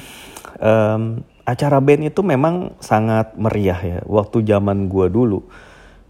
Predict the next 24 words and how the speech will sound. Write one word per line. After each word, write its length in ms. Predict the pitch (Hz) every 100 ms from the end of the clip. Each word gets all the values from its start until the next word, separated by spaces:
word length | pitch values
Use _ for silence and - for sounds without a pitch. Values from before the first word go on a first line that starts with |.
| -
itu 160 | 120 170
yang 80 | 151
namanya 320 | 113 104 98
anak 240 | 123 -
band, 320 | 98 92 -
itu 80 | -
memang 480 | 139 123 113 113 110
cukup 400 | - 110 135 -
digandrungi 880 | 104 104 104 98 101 117 117 104 90
gitu 240 | 95 80
ya. 160 | 82 95 - - - _ -
Ya, 160 | 92
baik 480 | 90 95 95 95 - - - - - -
digandrungin 560 | 101 104 98 95 92
sesama 480 | 92 92 - 90 87
cowok. 640 | 90 95 101 120 - - -
Biasanya 360 | 98 120 131
kalau 160 | 123 107
digandrungin 640 | 101 101 101 98 101 98
sesama 320 | 101 95 98
cowok 280 | 95 90 90
itu 60 | 131
maksudnya 320 | 117 101 113
gini, 240 | 110 110